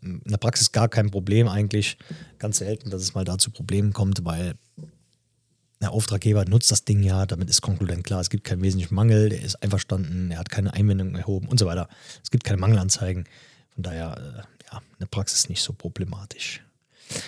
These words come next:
So, dann Nummer drei. Vorbehalte wegen bekannter Mängel oder wegen Vertragsstrafen hat der Auftraggeber spätestens zu den in Nummern eins und zwei bezeichneten Zeitpunkten geltend zu machen. Mhm.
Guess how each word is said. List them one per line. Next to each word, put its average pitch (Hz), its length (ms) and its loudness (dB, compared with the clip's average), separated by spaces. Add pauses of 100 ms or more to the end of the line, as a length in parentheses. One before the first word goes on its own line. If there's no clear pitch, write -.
(1080)
So, 127 180 8
dann 131 120 8
Nummer 143 180 10
drei. 135 400 2 (400)
Vorbehalte 151 880 4 (280)
wegen 127 240 6
bekannter 139 360 4
Mängel 123 360 4 (420)
oder 135 180 4
wegen 117 180 2
Vertragsstrafen 160 840 -2
hat 113 140 2
der - 100 -2
Auftraggeber 139 420 2
spätestens - 920 2 (100)
zu - 220 -2
den 143 260 4
in 123 160 6
Nummern 127 260 6
eins 147 260 2
und 123 80 2
zwei 139 240 2
bezeichneten 135 720 2
Zeitpunkten 165 1300 2
geltend 101 720 0 (100)
zu - 180 0
machen. 98 480 -2 (800)
Mhm. 147 640 4